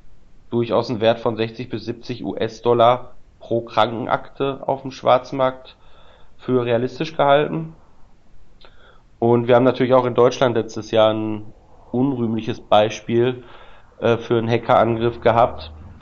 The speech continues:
bei der Uni Düsseldorf. Ähm, das hat ja sogar leider tödliche Folgen. Und da wurde die, das gesamte I-T-System wurde dort weitreichend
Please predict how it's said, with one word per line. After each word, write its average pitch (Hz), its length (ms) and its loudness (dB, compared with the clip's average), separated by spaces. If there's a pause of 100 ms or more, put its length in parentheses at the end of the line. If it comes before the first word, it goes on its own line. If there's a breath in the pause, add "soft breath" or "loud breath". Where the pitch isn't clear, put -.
bei 110 200 0
der 110 180 0
Uni 113 220 -2
Düsseldorf. 135 720 2 (800 soft breath)
Ähm, 117 600 4
das 117 160 -6
hat 117 120 -2
ja 113 120 0
sogar 110 520 2
leider 110 440 2
tödliche 131 440 -6
Folgen. 135 600 -4 (1040)
Und 107 320 -4
da 110 120 -2
wurde 107 180 -6
die, 107 380 -4 (960 soft breath)
das 110 160 -6
gesamte 113 680 2
I-T-System 113 680 -2
wurde 107 200 0
dort 104 400 0
weitreichend 98 880 0